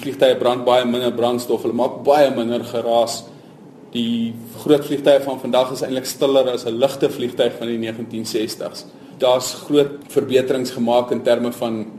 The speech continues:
lugruimbeheer. Daar's 'n stelsel met die naam van icas wat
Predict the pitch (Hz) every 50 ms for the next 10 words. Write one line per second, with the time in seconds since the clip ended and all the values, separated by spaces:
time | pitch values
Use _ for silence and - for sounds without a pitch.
0 | - - - 107 120 131 139 - - - 147 131 127 127 127 123 123 120 120 131
1 | 139 135 127 - - - 120 117 120 117 - - - 117 - - - 131 127 127
2 | - 127 123 123 120 120 120 120 117 117 - 117 - - - 143 139 139 139 127
3 | 123 123 - - 117 113 107 - - -